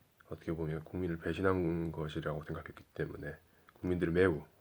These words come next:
분노한 것입니다. 이재명 지사께서는 그래서 민주당이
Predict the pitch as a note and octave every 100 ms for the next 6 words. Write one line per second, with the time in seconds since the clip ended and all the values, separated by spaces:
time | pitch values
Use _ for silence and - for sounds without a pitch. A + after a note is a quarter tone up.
0 | _ _ _ _ _ _ _ - - E2+
1 | E2 E2 D#2 - D2 - - _ _ _
2 | _ _ _ - - - - - - -
3 | - - - - F#2+ G2+ G#2+ G2 F#2 -
4 | E2+ F2 F2 G2 E2 D#2 F2 - _ -
5 | - - E2+ D#2+ F2 F#2+ - _ _ _
6 | _ _ - _ _ - - _ - -
7 | - - - _ _ - G2+ G2 F2 D#2
8 | D#2